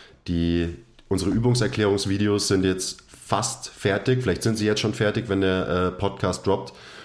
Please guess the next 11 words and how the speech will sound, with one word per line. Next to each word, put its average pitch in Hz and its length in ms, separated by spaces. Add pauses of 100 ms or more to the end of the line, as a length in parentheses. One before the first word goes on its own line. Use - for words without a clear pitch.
(160)
Und 95 120
da 92 80
haben 98 120
wir 101 140
auch - 320
nochmal 95 320
drei, 98 460 (420)
ähm, 90 280
gesonderte 98 600
Videos 110 360
aufgenommen, 92 680